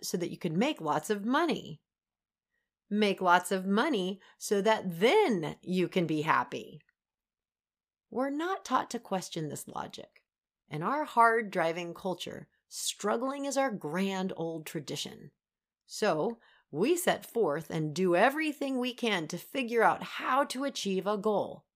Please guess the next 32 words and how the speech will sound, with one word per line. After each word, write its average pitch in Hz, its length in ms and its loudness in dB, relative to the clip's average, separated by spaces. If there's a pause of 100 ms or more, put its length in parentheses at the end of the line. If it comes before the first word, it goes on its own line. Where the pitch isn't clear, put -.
(120)
a 185 140 -6
what, 196 640 0 (640)
and 151 180 -6
lose 208 400 -2
sight 190 460 -2
of 185 180 -6
the 208 80 -2
big 156 360 -4 (100)
why. 156 580 -10 (1000)
Then 170 560 2
we 175 100 0
wonder 165 340 -4
why 151 220 -2
we 151 140 -4
feel 147 320 -6
hollow 175 520 -4
when 156 220 -10
our 143 160 -6
life 202 420 -4
looks 233 220 -8
great 147 320 -6
on 143 200 -8
paper. - 580 -10 (1800)
When 196 160 0
we've 320 160 0
accomplished 202 640 -4
what 165 220 -4
we 240 120 -2
set 220 280 0
out - 160 -2
to 156 100 -6
do, 151 400 -4